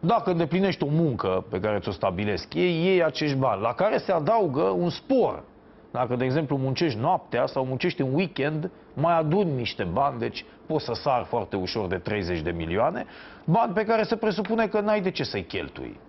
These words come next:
în pușcărie, or fi niște chioșcuri pe acolo. Da, cred că și mâncarea este destul de decentă. Pe ăsta îl cheamă Dumitru Păcuță.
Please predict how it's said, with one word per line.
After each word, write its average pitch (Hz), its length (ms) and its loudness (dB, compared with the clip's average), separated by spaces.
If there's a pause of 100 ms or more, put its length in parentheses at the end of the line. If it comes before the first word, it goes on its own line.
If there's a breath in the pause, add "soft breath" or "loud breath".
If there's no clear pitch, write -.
(120)
în 95 100 -8
pușcărie, 120 640 0
or 175 120 -2
fi 208 120 0
niște 123 260 -2
chioșcuri 110 420 -4
pe 101 80 0
acolo. 85 420 0 (440 loud breath)
Da, 127 280 -2
cred 120 180 -4
că 127 80 -4
și 127 140 -2
mâncarea 123 460 0
este 101 240 -2
destul 90 360 -2
de 85 100 0
decentă. 117 680 -2 (1080 loud breath)
Pe 202 80 -2
ăsta 220 180 0
îl 196 80 2
cheamă 214 240 2
Dumitru 185 400 2
Păcuță. 151 840 -2